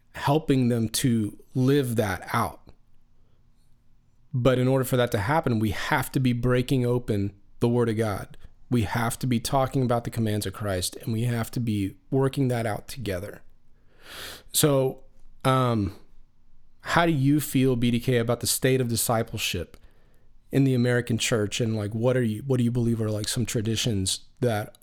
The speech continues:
hinder us from fulfilling the Great Commission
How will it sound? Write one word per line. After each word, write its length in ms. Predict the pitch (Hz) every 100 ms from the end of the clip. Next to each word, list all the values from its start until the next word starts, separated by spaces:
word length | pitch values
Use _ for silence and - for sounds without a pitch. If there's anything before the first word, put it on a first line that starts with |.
| - - - - - -
hinder 520 | - 160 156 143 127
us 340 | 101 95 - - -
from 480 | - - 135 123 110
fulfilling 640 | - 131 113 - 139 131 127
the 100 | 117
Great 320 | 120 120 117
Commission 640 | - 120 113 - 104 95